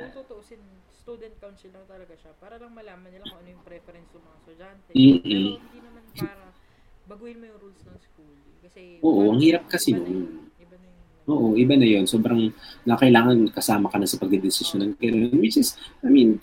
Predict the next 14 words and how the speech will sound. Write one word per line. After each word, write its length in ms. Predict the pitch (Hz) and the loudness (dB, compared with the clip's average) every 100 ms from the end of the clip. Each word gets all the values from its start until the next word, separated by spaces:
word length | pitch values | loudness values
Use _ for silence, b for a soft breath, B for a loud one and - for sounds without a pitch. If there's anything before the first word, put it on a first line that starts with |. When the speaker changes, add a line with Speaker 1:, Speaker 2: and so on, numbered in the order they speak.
| - | 0
Speaker 2:
kung 180 | 208 208 | 0 2
talagang 380 | 190 175 160 | 2 2 2
ano, 320 | 143 107 95 92 | 2 0 -2 -4
Speaker 1:
Kasi 100 | - | -4
Speaker 2:
parte 260 | 135 - | -6 2
naman 260 | 151 139 139 | 4 6 4
na 80 | 117 | 2
dapat 240 | 98 - | 0 -4
ang 140 | - 117 | -8 -6
estudyante. 480 | 110 104 101 92 110 | -2 -2 -4 -6 -4
Pero 380 | 202 233 226 - | -2 -2 -2 -2
hindi 540 | 190 214 175 202 208 | -4 -6 -8 -4 0
yung 260 | 202 185 - _ | 0 -2 -8 _
talagang, 460 | 349 190 202 190 | 0 2 0 -2